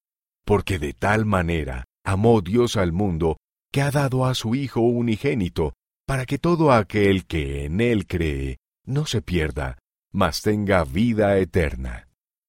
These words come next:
Como el Hijo también te ama, Él dio voluntariamente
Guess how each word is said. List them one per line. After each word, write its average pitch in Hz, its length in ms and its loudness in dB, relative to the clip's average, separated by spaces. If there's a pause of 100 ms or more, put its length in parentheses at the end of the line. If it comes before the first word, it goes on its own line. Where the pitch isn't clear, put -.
(360)
Como 147 280 2
el 151 120 2
Hijo 175 320 -2
también 123 560 0
te 92 180 0
ama, 67 420 -4 (380)
Él 95 260 0
dio 107 200 4
voluntariamente 104 1160 0